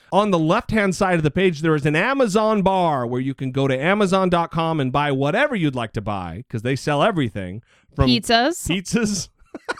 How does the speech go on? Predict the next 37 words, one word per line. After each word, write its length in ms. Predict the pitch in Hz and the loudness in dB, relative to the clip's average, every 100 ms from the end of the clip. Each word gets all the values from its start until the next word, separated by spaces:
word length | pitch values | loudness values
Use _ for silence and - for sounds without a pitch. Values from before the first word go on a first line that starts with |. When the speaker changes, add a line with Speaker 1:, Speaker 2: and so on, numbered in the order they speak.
| - - - - | -8 -6 -8 -2
Speaker 2:
Flowers. 760 | 240 226 214 226 240 269 381 | 2 4 4 2 2 2 0
Speaker 1:
Pizzas. 300 | 339 - - - - - - | -2 -6 -8 -12 -14 -20 -14
Speaker 2:
Cakes. 580 | - 240 226 254 - - | -6 -2 0 -2 -6 -6
Speaker 1:
Yeah, 140 | 214 | -4
they 200 | 185 202 190 | -2 -4 0
do 220 | 254 302 | 0 0
sell 260 | - 233 | -2 -4
pizzas, 360 | 233 170 156 180 | -4 -6 -6 -8
flowers, 380 | 139 123 127 143 | -6 -2 -2 -2
and 100 | 170 | -2
cakes, 420 | 226 202 - - | -2 -4 -10 -6
and 220 | 175 226 202 | -2 -2 -2
probably 360 | 165 160 175 | -4 -2 -2
books 320 | 165 143 151 160 | 0 0 -2 -4
on 120 | 151 | -6
how 160 | 135 143 | -6 -4
to 160 | 180 | -4
make 380 | 165 185 294 - | -2 -2 -2 -4
those 280 | 139 113 - | -2 -2 -4
things. 240 | - 78 | -8 -6
Speaker 2:
Yeah, 340 | 220 196 - 214 | -6 -2 0 0
yeah. 440 | 185 190 202 175 185 - | 0 0 -2 -4 -6 0
Speaker 1:
Or 220 | 170 185 | 2 2
start 320 | - 160 143 | 0 0 0
a 40 | |
small 260 | 160 180 190 | -2 -2 0
business 400 | 196 220 165 127 | 0 0 -2 -8
selling 520 | - 247 349 240 135 | -4 0 2 0 0
those 300 | 120 104 95 | -2 -4 -6
things. 380 | - 95 - - | -8 -8 -12 -14
Speaker 2:
Mm-hmm, 640 | 196 190 185 175 233 269 | -10 -8 -6 -4 -4 -4
mm-hmm. 260 | 196 190 190 | -6 -4 0
Speaker 1:
Amazon 420 | 208 180 147 131 | 2 4 2 0
is 120 | 117 | -2
a 80 | 113 | -4
glorious 680 | 95 113 127 143 131 110 - | -6 -4 0 2 2 -2 -4
wonder. 540 | 110 120 107 90 82 | -4 -4 -4 -6 -10